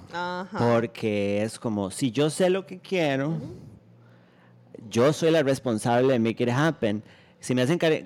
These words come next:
Speaker 2: daño de camino, it's fine, no es mi culpa.
Speaker 1: Sí, no, no.
Speaker 2: Pero
Speaker 1: Tampoco.
Speaker 2: en este caso, sí.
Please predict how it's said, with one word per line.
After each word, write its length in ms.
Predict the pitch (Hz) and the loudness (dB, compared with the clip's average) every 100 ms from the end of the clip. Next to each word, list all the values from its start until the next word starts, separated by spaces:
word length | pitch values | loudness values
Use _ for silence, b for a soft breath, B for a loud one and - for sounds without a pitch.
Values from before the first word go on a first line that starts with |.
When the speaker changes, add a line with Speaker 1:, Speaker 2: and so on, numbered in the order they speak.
| - | -10
Speaker 2:
daño 400 | 120 131 127 143 | -10 0 4 4
de 80 | 170 | 4
camino, 400 | 165 135 156 175 | 4 2 2 0
it's 240 | 113 104 - | -6 -8 -4
fine, 280 | 110 101 135 | -2 2 2
no 140 | 127 | 2
es 80 | 117 | 2
mi 100 | 123 | -2
culpa. 480 | - 156 151 214 240 | 0 0 0 -8 -8
Speaker 1:
Sí, 200 | 302 285 | -6 -4
no, 120 | 226 170 | -4 -8
no. 120 | 147 - _ - | -10 -16 _ 0
Speaker 2:
Pero 300 | 135 127 120 | 2 4 4
Speaker 1:
Tampoco. 300 | 113 110 104 | 4 4 2
Speaker 2:
en 160 | 117 113 | 0 0
este 240 | 110 120 | 0 0
caso, 300 | 135 135 151 | 0 0 -2
sí. 200 | - 95 | -4 -8